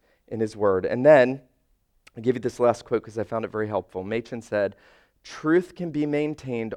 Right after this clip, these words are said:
only when it is sharply differentiated from error." Truth will be maintained only when it is sharply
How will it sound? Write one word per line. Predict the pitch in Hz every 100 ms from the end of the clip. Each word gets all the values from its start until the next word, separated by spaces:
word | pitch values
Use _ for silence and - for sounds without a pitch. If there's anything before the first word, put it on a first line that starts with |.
| -
only | 131 139 151 160
when | 151 131 131
it | 127
is | 110
sharply | - - 123 131 135 139
differentiated | 120 123 - 123 113 117 - 107 101 98
from | - 101 -
error." | 87 85 85 _ _ _ _ _ _ _ _ _ _ _ _
Truth | - - 139 170 - _ _ _ _ _ _ _ _ _
will | 120
be | 113 123
maintained | 143 160 156 120 101 101 135 _ _ _ _ _ _ _ _ _ _ _
only | 139 160 175 123 95 57 107 - _ _ _ _
when | 120 117
it | 104
is | 104
sharply | - - 127 135 139 143 147 143